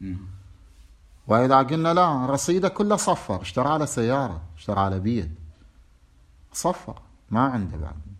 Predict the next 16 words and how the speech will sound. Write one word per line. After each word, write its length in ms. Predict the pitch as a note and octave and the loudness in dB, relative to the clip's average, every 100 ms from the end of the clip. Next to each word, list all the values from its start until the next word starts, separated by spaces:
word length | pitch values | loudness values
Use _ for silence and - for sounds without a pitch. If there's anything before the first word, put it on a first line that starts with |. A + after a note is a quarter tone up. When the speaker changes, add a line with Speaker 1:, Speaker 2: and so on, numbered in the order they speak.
| - | -10
Speaker 2:
كان 220 | - G#2 | -2 0
عنده 200 | G2+ A2 | 0 0
خمسين 420 | G#2+ A2 - B2 C3 | 0 -2 -2 -2 0
مليون، 260 | C3+ D3 | 0 -2
اشترى 300 | D#3+ - B2+ | -4 -4 -4
بيهن 180 | C#3 C#3+ | -2 -4
سيارة. 480 | C3 C#3+ C3 E2+ D#2 - - - - - - _ _ | -4 -2 0 -2 -8 -16 -20 -20 -20 -20 -20 _ _
ثم 300 | - A#3 A#3+ | 0 4 4
حصل 460 | - B3 A#3+ A3+ F3+ | 4 2 2 4 6
أرباح 480 | C3+ A2+ G#2+ F#2 | 4 4 2 2
خلال 320 | - G#2+ F#2 F2 | 0 0 0 -2
السنة. 360 | F2+ - E2 - - - - _ _ _ _ _ | -8 -8 -8 -10 -18 -20 -20 _ _ _ _ _
ايش 140 | B2+ | 2
قد 120 | G3+ G3+ | 2 4
هاي 200 | G3+ F#3 | 4 4
الأرباح؟ 540 | C#3+ C3+ C3 B2 - | 2 0 0 -2 -6